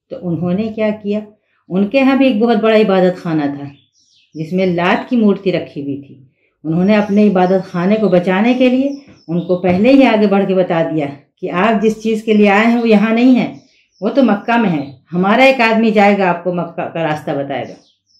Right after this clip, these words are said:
इसके लिए अरब वालों ने उनको काफ़ी मलामत की कि तुमने एक म-,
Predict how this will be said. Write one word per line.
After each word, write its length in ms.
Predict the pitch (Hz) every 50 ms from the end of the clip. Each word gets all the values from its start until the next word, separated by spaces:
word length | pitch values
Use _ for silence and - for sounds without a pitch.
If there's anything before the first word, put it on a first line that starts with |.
| _ _ _ _ - _ _ _ _ _ _ _ _ _ _ _ _ _ _ _ _ _ _ -
इसके 320 | 165 202 196 - - 247
लिए 180 | 240 240 240 233
अरब 360 | - 175 196 202 202 180 165
वालों 240 | 180 175 175 185 190
ने 120 | 185 180
उनको 240 | 170 160 151 - 165 -
काफ़ी 300 | - 160 165 - 254 262
मलामत 500 | 240 202 180 165 139 143 151 143 - -
की 120 | - 143 147 - - _ _ _ _ _ _ _ _ _ _ _ _ -
कि 80 | 190 180
तुमने 400 | - 233 226 240 247 269 285 285 285 285
एक 280 | 240 233 247 247 247 - -
म-, 280 | 196 190 185 185 180